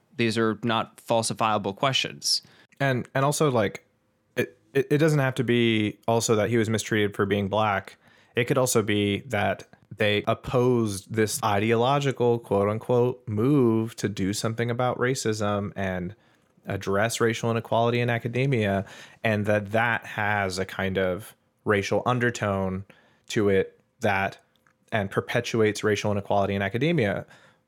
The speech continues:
Speaker 2: which arguably could be a contributor to maintaining and exacerbating racial inequality, because they're saying, "Don't talk about it. And if you do talk about it, it's ideological."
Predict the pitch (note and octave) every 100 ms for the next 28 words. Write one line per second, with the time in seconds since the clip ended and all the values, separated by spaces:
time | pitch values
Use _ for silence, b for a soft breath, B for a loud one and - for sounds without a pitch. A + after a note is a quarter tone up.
0 | _ G#2+ G2+ - _ _ _ - G2+ G2+
1 | G#2 G2 G#2 A2 - G#2 G#2 G2+ G2 -
2 | A2+ - C3 A2 G#2 A2+ - A2 G#2+ A2+
3 | A2 C3 - C3+ D#3+ A#2+ G#2 G#2 G2 G#2+
4 | B2+ - G#2+ F#2+ F2 F2 - E2+ F2 -
5 | G#2+ - G2 - A2 G2 G2+ G#2 - G#2
6 | G2+ - B B B B _ G#2+ B2 D3
7 | A#2 B2+ G#2 F#2+ F#2+ G#2+ A#2+ A2+ A#2+ G#2+
8 | C3+ A#3+ D3 G#2 G#2 G2 G2+ G#2 A2 F2+
9 | G2+ G2+ G2+ A2+ A2+ G2 - -